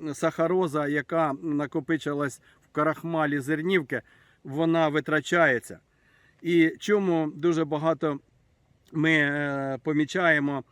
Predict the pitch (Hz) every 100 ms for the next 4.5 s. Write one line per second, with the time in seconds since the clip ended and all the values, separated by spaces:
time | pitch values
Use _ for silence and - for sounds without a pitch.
0 | _ - - _ 156 - 170 151 - 170
1 | 165 151 139 131 151 151 165 143 147 147
2 | 147 151 - 196 147 110 - 127 - 151
3 | 151 143 135 - 185 156 123 135 - 143
4 | - 139 98 -